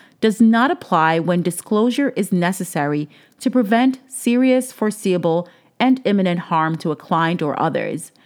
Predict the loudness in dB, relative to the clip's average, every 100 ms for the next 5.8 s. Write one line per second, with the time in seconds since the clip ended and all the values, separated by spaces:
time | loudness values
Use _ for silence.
0 | _ _ _ -2 2 2 2 0 0 -2
1 | 2 0 0 0 -2 0 0 0 0 0
2 | 0 -4 -2 -2 -2 -4 -2 0 0 -2
3 | -4 -2 0 0 2 2 0 -2 -2 -2
4 | -2 -4 -4 -4 -4 -4 -4 -4 -4 -4
5 | -2 -2 -2 -6 -4 -2 -4